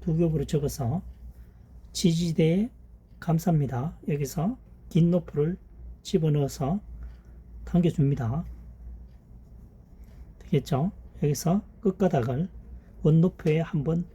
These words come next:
회전을 해줍니다. 다시 이 고리에 삼백육십 도를 회전을 해줍니다. 한번 일회전을 했죠. 여기서 끝가닥을 접어서 고리 속에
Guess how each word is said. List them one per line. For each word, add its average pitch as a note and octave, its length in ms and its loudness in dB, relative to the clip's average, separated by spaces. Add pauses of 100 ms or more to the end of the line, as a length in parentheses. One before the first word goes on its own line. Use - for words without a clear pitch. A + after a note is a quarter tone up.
회전을 E3+ 260 6
해줍니다. C3+ 600 -2 (1160)
다시 G3+ 500 4 (1200)
이 E3 160 6
고리에 F3 600 4 (420)
삼백육십 E3 680 0
도를 F3 300 0 (100)
회전을 E3 260 2
해줍니다. C3 600 -2 (240)
한번 D3+ 340 -2 (140)
일회전을 D3 400 4
했죠. C#3+ 400 -2 (220)
여기서 F3 440 0 (600)
끝가닥을 F#3+ 680 2 (200)
접어서 F3 600 2 (1160)
고리 G3+ 220 8
속에 F#3 500 0